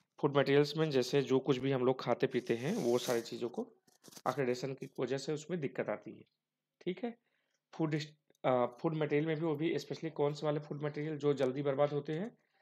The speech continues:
वो होते हैं भैया ऑयली, ठीक है। फूड स्टफ containing fat and oil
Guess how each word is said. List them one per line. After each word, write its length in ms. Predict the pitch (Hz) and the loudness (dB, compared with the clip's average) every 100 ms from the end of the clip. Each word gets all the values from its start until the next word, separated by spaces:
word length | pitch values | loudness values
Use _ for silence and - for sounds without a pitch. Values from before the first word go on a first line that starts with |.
| - - | -20 -2
वो 120 | 147 | 0
होते 220 | 147 139 147 | 2 2 0
हैं 80 | |
भैया 140 | 147 185 | 0 2
ऑयली, 460 | 135 120 117 101 - _ _ _ _ _ _ - | 4 4 2 -2 -10 _ _ _ _ _ _ -12
ठीक 180 | 131 196 | -8 -6
है। 140 | 214 - _ - | -6 -8 _ -6
फूड 160 | 151 143 | -4 -4
स्टफ 260 | 143 151 143 | -6 -4 -4
containing 360 | 139 147 147 | -4 -6 -2
fat 160 | 131 127 | -4 -2
and 80 | 127 | -2
oil 240 | 131 | 0